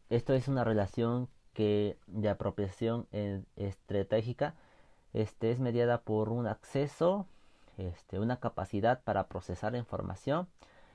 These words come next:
y el dominio de los conocimientos que ya tengamos y los dispositivos que aseguran una relación operativa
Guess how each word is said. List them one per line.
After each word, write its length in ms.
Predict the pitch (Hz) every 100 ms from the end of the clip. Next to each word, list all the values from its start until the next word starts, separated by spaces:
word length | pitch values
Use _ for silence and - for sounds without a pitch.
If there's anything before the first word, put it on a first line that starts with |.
| -
y 160 | 123 123
el 120 | 113
dominio 600 | 110 127 147 156 160 -
de 60 | -
los 120 | 101
conocimientos 640 | - 98 - 98 101 110 123
que 140 | -
ya 120 | 71
tengamos 680 | 76 123 135 175 156 156 160 - - - -
y 140 | 160 180
los 120 | 175
dispositivos 840 | 165 165 - 160 156 170 165 160 160
que 120 | 139
aseguran 640 | 135 127 127 135 139 139 -
una 320 | 131 135 127
relación 580 | 110 110 104 - 117 123
operativa 640 | 98 98 95 - 143 180